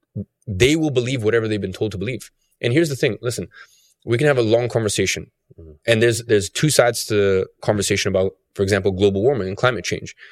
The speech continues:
Speaker 1: But no one can sit here and deny the fact that there, these fucking idiots were saying that by two thousand,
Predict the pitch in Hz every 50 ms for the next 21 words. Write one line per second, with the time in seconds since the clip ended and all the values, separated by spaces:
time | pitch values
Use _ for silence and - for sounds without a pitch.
0 | - - - - _ _ - - 110 117 117 107 - _ _ _ _ _ _ _
1 | _ - 110 107 127 147 165 151 - 135 117 - - 135 117 110 113 110 107 101
2 | 95 - _ _ - 101 101 98 98 95 95 85 - - 101 95 95 104 107 117
3 | 107 107 - - 104 101 - - 101 95 92 - _ _ _ _ _ _ - 104
4 | 95 110 117 113 - _ _ - - - 110 107 - - - 127 120 - 113 107
5 | 90 123 127 117 98 - - 101 98 98 95 90 _ _ _ - - - - 117
6 | 110 107 104 101 98 98 92 - - 92 101 98 95 95 90 - _ _ _ _
7 | _ _ _ _ _ _ _ _ - - 131 135 - 131 92 98 101 104 110 120
8 | 113 -